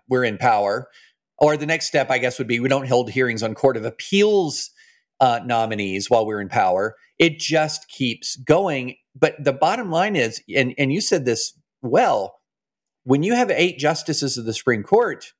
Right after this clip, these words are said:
that's a problem. Eight is not an odd number. I'm not a mathematician, but it's not an odd number.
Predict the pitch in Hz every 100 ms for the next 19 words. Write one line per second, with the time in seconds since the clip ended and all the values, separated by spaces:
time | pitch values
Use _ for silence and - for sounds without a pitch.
0 | _ _ _ _ _ _ _ _ _ 120
1 | 190 233 233 220 - 180 220 185 160 104
2 | - _ _ _ _ _ - 190 233 180
3 | 147 156 202 208 170 139 165 180 143 165
4 | 170 107 - 117 127 151 196 180 170 165
5 | 147 - 170 - 101 113 - _ _ 127
6 | 135 - 113 131 160 196 - 160 - 131
7 | 135 139 139 180 196 120 95